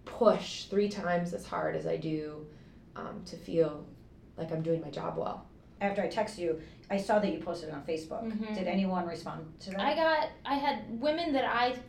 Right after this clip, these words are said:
Speaker 3: look at being successful. They're solid in their career, in their relationships,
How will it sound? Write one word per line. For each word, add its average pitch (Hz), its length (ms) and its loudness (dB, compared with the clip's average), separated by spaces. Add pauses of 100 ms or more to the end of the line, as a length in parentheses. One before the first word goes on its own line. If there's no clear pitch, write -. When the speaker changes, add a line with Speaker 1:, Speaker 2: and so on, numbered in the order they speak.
Speaker 3:
look 247 360 -2
at - 380 -2
being 214 440 -2
successful. - 1000 -4 (260)
They're 202 340 4
solid 226 440 2
in 226 80 0
their 214 140 0
career, 202 540 -6
in 220 120 -6
their 214 140 -2
relationships, 196 880 -4